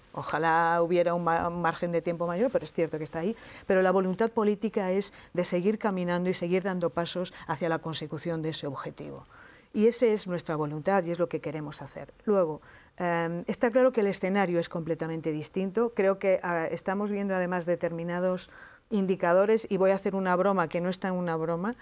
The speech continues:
que el tem-, el tema este, por ejemplo, de la calima que estamos viviendo estos días, ah, creo que es una señal inequívoca, que a lo mejor puede parecer algo pueril, de que el cambio climático es una realidad, por si alguien no se había enterado,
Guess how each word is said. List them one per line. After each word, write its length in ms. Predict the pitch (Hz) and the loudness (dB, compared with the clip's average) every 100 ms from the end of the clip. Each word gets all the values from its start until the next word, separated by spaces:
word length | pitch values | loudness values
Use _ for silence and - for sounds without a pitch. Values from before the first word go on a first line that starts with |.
| - - - | -16 -20 -2
que 300 | 175 165 180 | 2 4 2
el 100 | 180 | 0
tem-, 200 | 190 196 | 0 0
el 140 | 170 | -2
tema 200 | 190 190 | -2 -2
este, 160 | 190 190 | -2 -2
por 120 | 180 | -2
ejemplo, 260 | 196 185 190 | -4 0 4
de 80 | |
la 140 | 185 175 | 4 4
calima 420 | 175 180 202 185 | 4 4 4 2
que 80 | 170 | 2
estamos 300 | 190 180 180 | 0 2 2
viviendo 340 | 180 180 180 | 2 2 2
estos 260 | 170 175 165 | 2 0 0
días, 460 | 180 180 160 - - - - - | 2 2 0 -8 -18 -20 -12 -4
ah, 540 | 160 156 151 151 147 - - | 0 0 0 -2 -6 -12 -4
creo 320 | 208 202 185 | 4 6 4
que 400 | - 170 160 156 | 4 2 2 0
es 200 | - 190 | 0 2
una 180 | 220 185 | 2 2
señal 400 | 170 175 170 175 - | 2 0 0 0 2
inequívoca, 760 | 202 170 - 170 170 170 247 | 0 0 0 2 2 2 0
que 100 | - | 0
a 40 | 151 | -2
lo 80 | |
mejor 240 | 156 185 170 | 0 0 2
puede 220 | 185 180 | 2 2
parecer 360 | 175 165 185 175 | 0 -2 0 2
algo 260 | 180 175 | 2 0
pueril, 460 | 165 170 180 180 160 - - - | 0 0 0 0 -2 -10 -18 -4
de 180 | 180 - | -2 0
que 120 | 175 | 0
el 180 | 196 196 | 2 2
cambio 280 | 220 214 | 2 2
climático 460 | 185 180 175 175 175 | 2 2 2 2 0
es 120 | 180 | 0
una 180 | 190 175 | 0 2
realidad, 400 | 170 165 165 170 | 4 4 4 4
por 80 | 208 | 2
si 100 | 190 | 2
alguien 220 | 170 170 | 2 0
no 120 | 165 | -2
se 120 | 151 156 | -2 -2
había 160 | 165 | 0
enterado, 520 | 160 165 156 151 208 | 0 0 0 0 -4